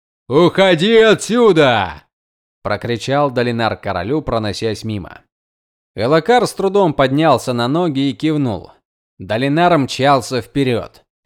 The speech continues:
Ему нужно было отвлекать чудовище достаточно долго, чтобы Элакар смог спастись. Многие стрел Садиаса попадали в цель, но монстр уже не обращал на них внимания.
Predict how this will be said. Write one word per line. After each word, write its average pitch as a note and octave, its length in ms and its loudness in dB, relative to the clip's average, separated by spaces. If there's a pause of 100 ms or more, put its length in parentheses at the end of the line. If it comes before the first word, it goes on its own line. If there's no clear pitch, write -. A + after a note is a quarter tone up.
(340)
Ему A#2+ 340 -4
нужно C3+ 400 -4
было B2+ 260 -2
отвлекать A#2 540 -4
чудовище A#2+ 560 -6
достаточно A#2 640 -6
долго, B2 340 -4
чтобы G#2+ 320 -6
Элакар G#2+ 440 -2
смог A2 280 -10
спастись. - 720 -8 (800)
Многие A3 500 0
стрел F3 360 2
Садиаса E3 720 0
попадали C3+ 520 0
в - 60 -6
цель, A#2+ 460 -2 (340)
но D3+ 260 0
монстр F3 500 0
уже D#3+ 260 0
не D#3+ 100 -2
обращал D3+ 540 0
на D3+ 100 -2
них D3+ 200 -4
внимания. C#3 680 -4